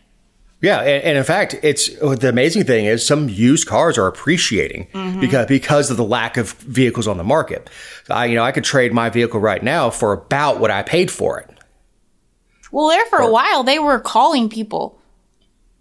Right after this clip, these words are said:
Speaker 1: Oh, yeah, they called me.
Speaker 2: Yeah.
Speaker 1: And I said, "And buy what?" I guess
Speaker 2: Right.
Speaker 1: I'm just gonna, I just, I'm just gonna, uh, grab my tools and, and, and, uh, and just walk with, with two cans of refrigerant, one in each hand,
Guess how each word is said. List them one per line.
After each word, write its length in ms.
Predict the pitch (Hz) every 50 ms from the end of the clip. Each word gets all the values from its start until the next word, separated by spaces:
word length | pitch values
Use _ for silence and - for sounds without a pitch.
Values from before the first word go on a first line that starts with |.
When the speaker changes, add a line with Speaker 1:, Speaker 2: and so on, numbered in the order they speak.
| _ _ _ _ _ _
Speaker 1:
Oh, 160 | - 131 190 254
yeah, 140 | 240 214 208
they 100 | 226 214
called 220 | 220 202 208 180
me. 280 | 185 214 202 107 92 - - -
Speaker 2:
Yeah. 380 | - 208 220 208 147 - 214 208 - - _ _ _ _ _ _ _ _ -
Speaker 1:
And 100 | 156 185
I 40 | 220
said, 240 | 202 - 208 208 190
"And 220 | 202 202 196 165
buy 240 | 175 208 214 208 196
what?" 440 | 180 170 233 269 - - - - - _ _ _ _ _ -
I 20 |
guess 60 | 220 233
Speaker 2:
Right. 260 | 277 294 277 240 208
Speaker 1:
I'm 60 | 185
just 140 | 196 185 -
gonna, 140 | 180 143 - - - - 180
I 60 | 151
just, 200 | 160 165 - 233
I'm 100 | 226 202
just 120 | 180 175
gonna, 180 | 202 180 - - - - - - -
uh, 60 | 123
grab 380 | 117 95 - 143 143 160 170 156
my 140 | 160 151 135
tools 580 | - - 170 160 156 175 185 185 175 - -
and, 320 | 175 - 160 139 135 131 143
and, 40 |
and, 480 | 139 135 131 127 120 139 131 131 131 131
uh, 280 | 127 123 123 123 117 - - - -
and 80 | 123
just 320 | 135 147 - - 87 82 104
walk 320 | 131 135 147 170 165 -
with, 100 | 156 135 135 135
with 140 | 143 139 131
two 180 | - - 151
cans 340 | 151 - 160 143 147 156 135
of 120 | 127 113
refrigerant, 460 | - - 143 139 139 131 160 165 135 131
one 140 | 131 143 143
in 40 | 143
each 200 | 143 135 - -
hand, 360 | 131 135 143 160 180 175